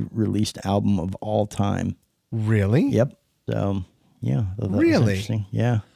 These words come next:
Speaker 2: What, was that record on Frontier or some shit like that?
Speaker 1: It was on Caroline, which I think
Speaker 2: Right.
Speaker 1: Caroline was, um,
Speaker 2: Just distribution, basically, right?
Speaker 1: Yeah, Caroline, uh, was distributed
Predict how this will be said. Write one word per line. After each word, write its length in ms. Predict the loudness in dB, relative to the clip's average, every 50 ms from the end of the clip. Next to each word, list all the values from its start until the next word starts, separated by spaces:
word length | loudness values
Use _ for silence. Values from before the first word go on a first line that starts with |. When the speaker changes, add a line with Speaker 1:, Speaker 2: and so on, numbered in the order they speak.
| _ _ _ _ -4
Speaker 2:
What, 280 | 0 2 2 2 0 _ _ _ _ _ _ -4
was 240 | 0 2 2 2 2
that 180 | 2 2 2
record 300 | 4 2 2 2 2 2
on 160 | 4 4 2 0
Frontier 800 | 0 0 2 2 2 2 0 -2 0 2 2 4 4 2 2 0
or 40 | 0
some 220 | 0 0 -2 -2
shit 220 | -2 -2 -2 -2 0
like 220 | 0 -2 -2 -2
that? 300 | -2 -2 -2 -2 2 6
Speaker 1:
It 40 | 6 8
was 120 | 8 8
on 160 | 8 6 6
Caroline, 760 | 4 4 4 6 6 6 6 6 6 6 6 6 6 6 6 6 4 6
which 320 | 4 4 4 2 -4 -4 0 2
I 80 | 4
think 200 | 6 6 4 4 2
Speaker 2:
Right. 60 | 6 6 8 8 10 8
Speaker 1:
Caroline 340 | 8 8 8 6 6 6 8
was, 360 | 6 6 4 2 0 -6 -8 -6 0 4
um, 240 | 6 6 6 6 6
Speaker 2:
Just 220 | 6 6 6 4
distribution, 920 | 4 4 2 4 4 4 4 6 6 4 4 4 2 2 2 2 2 0 0
basically, 560 | 0 2 2 2 0 -2 -4 -2 -2 -2 0
right? 300 | 2 2 2 2 2 0 2
Speaker 1:
Yeah, 240 | 6 6 8 8 6
Caroline, 840 | 4 4 4 4 6 6 6 6 6 6 6 6 6 4 2 2 0
uh, 340 | 0 2 2 4 4 4 4
was 260 | 6 4 4 2 0
distributed 640 | -4 -8 -8 -6 -4 -2 -2 0 2 0 0 -2